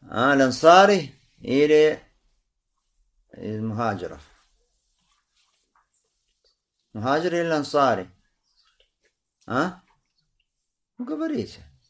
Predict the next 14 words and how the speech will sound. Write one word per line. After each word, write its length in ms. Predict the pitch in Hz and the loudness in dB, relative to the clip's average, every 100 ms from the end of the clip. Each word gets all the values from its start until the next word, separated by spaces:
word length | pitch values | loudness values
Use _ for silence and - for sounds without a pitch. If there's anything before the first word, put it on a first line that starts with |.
| _ | _
не 100 | 123 | -16
бойтесь. 540 | 120 110 - - - _ _ _ _ _ _ _ _ _ _ _ _ | -10 -10 -12 -20 -20 _ _ _ _ _ _ _ _ _ _ _ _
Одно 300 | - 95 123 | -12 -8 -8
из 120 | 101 | -8
двух, 260 | - 65 - | -14 -20 -16
да? 160 | 113 - _ _ | -18 -18 _ _
А? 240 | 131 151 - - - 117 - - - _ _ _ _ - - _ _ - | -6 -6 -8 -20 -20 -20 -20 -20 -20 _ _ _ _ -20 -20 _ _ -20
Аль-Ансари, 680 | - 135 143 135 117 78 50 - _ _ | -6 -2 -2 -2 -6 -6 -10 -20 _ _
конечно. 500 | 107 95 71 - - _ _ _ _ _ _ _ _ _ _ _ _ _ _ _ _ _ | -12 -10 -14 -20 -20 _ _ _ _ _ _ _ _ _ _ _ _ _ _ _ _ _
Конечно, 460 | 104 95 90 - 82 | -20 -20 -20 -20 -20
Аль-Ансари. 580 | 82 - - 87 95 _ _ _ _ _ _ _ _ _ _ _ _ _ _ _ _ _ _ _ _ _ | -20 -20 -20 -20 -20 _ _ _ _ _ _ _ _ _ _ _ _ _ _ _ _ _ _ _ _ _
Из 120 | 87 82 | -20 -12
Бани 240 | 98 90 | -10 -10
Наджар. 480 | 71 67 80 - | -12 -14 -14 -14